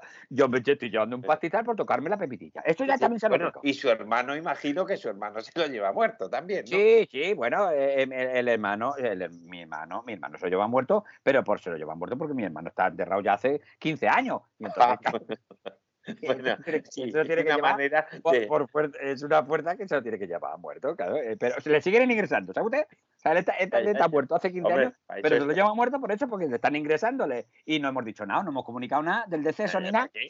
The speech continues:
Speaker 1: y ellos
Speaker 2: ¿Sí?
Speaker 1: <laughs> y, y siguen ingresando y siguen ingresando y nosotros sin comunicar el deceso,
Speaker 2: Sí, sí,
Speaker 1: ni,
Speaker 2: sí,
Speaker 1: ni
Speaker 2: sí.
Speaker 1: nada.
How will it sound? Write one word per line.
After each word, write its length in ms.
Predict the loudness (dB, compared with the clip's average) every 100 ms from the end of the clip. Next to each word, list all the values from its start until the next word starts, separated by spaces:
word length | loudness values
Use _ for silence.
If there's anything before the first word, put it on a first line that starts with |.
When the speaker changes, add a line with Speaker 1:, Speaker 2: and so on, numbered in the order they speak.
| -4
Speaker 1:
y 100 | 4
ellos 260 | 4 6 2
Speaker 2:
¿Sí? 220 | 0 -8 -4
Speaker 1:
<laughs> 140 | -6 -6 _ -6
y, 80 | -4
y 40 |
siguen 280 | 0 2 2
ingresando 460 | 0 2 2 2 0
y 140 | -2
siguen 220 | 0 0
ingresando 540 | 0 -2 0 0 0 -4
y 80 | -2
nosotros 300 | -2 -2 -4
sin 140 | -2
comunicar 400 | -2 -2 0 0
el 40 | 0
deceso, 400 | 0 -2 -2 -6
Speaker 2:
Sí, 60 | -12 -16
sí, 80 | -8
Speaker 1:
ni, 80 | -8
Speaker 2:
sí, 40 |
Speaker 1:
ni 60 | -8
Speaker 2:
sí. 120 | -4
Speaker 1:
nada. 220 | -2 -2